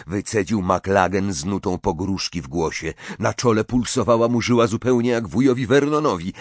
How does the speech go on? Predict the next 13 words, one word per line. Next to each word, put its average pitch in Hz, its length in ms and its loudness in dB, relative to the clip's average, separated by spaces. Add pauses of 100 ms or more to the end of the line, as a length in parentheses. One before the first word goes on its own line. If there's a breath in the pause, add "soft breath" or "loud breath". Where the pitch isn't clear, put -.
(200 loud breath)
„To 120 180 4
było 143 320 4
chyba 127 560 2 (380 loud breath)
podanie, 175 840 2 (200 loud breath)
a 131 140 4
nie 190 280 2
karny.” 85 800 -4 (220 loud breath)
„Bzdura”, 113 1500 0
odrzekł 73 640 -6
chłodno 78 540 -4
Harry. 76 440 -2 (160 loud breath)
„Ledwo 147 580 4
obronił.” 95 1000 0